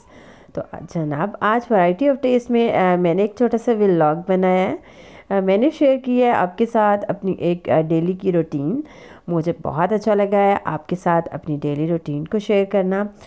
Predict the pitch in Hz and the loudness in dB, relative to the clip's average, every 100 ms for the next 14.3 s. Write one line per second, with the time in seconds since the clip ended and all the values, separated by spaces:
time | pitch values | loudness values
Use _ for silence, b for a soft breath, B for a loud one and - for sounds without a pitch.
0 | B B B 185 226 285 330 294 294 262 | B B B -2 -2 -2 0 0 2 2
1 | 240 233 233 - 165 160 160 185 180 170 | 2 2 0 -2 -2 -2 -2 -2 -2 -2
2 | 147 139 151 170 190 156 139 - 156 156 | -4 -4 -4 -4 -4 -4 -4 -4 -6 -4
3 | 147 135 131 165 196 202 240 277 B B | -6 -6 -6 -6 -4 -2 -2 -6 B B
4 | B B _ 180 156 151 165 170 214 226 | B B _ 2 2 2 0 0 0 0
5 | 220 247 254 240 240 233 240 - - 170 | -2 0 -2 0 0 2 0 -4 -4 -4
6 | 175 - 185 170 156 151 151 151 139 160 | -2 -2 -2 -2 -2 -2 -2 0 0 0
7 | 285 - 175 170 180 233 233 240 226 233 | -2 -4 -2 2 2 0 0 -4 0 2
8 | 226 220 208 214 208 180 180 - 170 160 | 2 2 2 2 0 0 -4 -8 -8 -8
9 | - - - 160 165 151 151 160 240 240 | -10 -10 -8 -6 -4 -2 -2 -2 -2 0
10 | 262 254 240 233 233 233 262 294 B B | 0 2 2 2 -2 -2 -2 -6 B B
11 | B B B B 170 180 196 208 202 269 | B B B B -4 -2 0 0 0 0
12 | 277 285 254 269 240 208 202 214 214 214 | 2 0 2 2 2 2 0 0 0 0
13 | 190 185 180 233 233 190 208 214 208 156 | 2 2 2 0 0 0 0 -2 0 -2
14 | 139 151 247 | -2 -4 -6